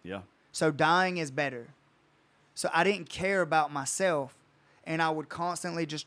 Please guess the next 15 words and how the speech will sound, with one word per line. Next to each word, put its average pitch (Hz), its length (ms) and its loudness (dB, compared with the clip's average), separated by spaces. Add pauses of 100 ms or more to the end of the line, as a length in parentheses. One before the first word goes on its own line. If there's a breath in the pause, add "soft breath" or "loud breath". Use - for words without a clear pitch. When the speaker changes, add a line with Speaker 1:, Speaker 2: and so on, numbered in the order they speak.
(120)
Speaker 2:
fight 170 320 -2
people 151 480 -2 (260 soft breath)
if - 120 -6
I 156 120 4
felt 170 300 2
like 160 200 2
they 156 100 0
were 147 80 -4
stepping 156 280 -4
on 147 80 -4
pride. 165 180 -6
'Cause 151 80 -14
if 147 80 -12
I 151 100 -6
died, 139 540 0